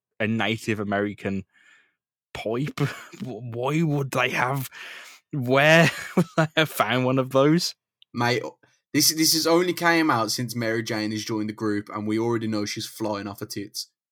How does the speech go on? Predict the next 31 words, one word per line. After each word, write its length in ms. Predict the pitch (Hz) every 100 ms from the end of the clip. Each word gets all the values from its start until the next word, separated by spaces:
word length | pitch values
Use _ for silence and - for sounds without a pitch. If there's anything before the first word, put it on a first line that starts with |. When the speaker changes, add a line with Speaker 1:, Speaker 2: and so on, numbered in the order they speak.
| _ _ 120
Speaker 1:
They've 120 | 113
went 200 | 127 113
from 240 | 117 110
marijuana 680 | 113 117 101 120 107 90 110 _ _ _ _ _ _ -
to 120 | -
peyote. 720 | - 95 95 113 - 120 117 _ _ _ _ _ _ _ -
Peyote. 600 | 101 98 113 123 123 135 117
<laughs> 60 | - - - - - - _ 151
What, 220 | 135 -
how 200 | - -
do 120 | 139 131
you 140 | 123
say 300 | - 101 113
that? 160 | 135 - - - - - -
That 140 | 110
shit 220 | - 131
that 80 | 113
makes 240 | 113 117 123
you 60 |
go 100 | 110
crazy. 560 | 110 107 95 107 113 113 _
And 100 | 113
Homer 300 | 107 113 113
had 200 | 113 117
some. 200 | - 123 117 _ _ _ _ _ _ _ _ _ _ _ -
And 0 |
he 80 |
sees 280 | 113 117 107
the 60 | -
fucking 360 | 110 - 107
fox 500 | - 104 - - -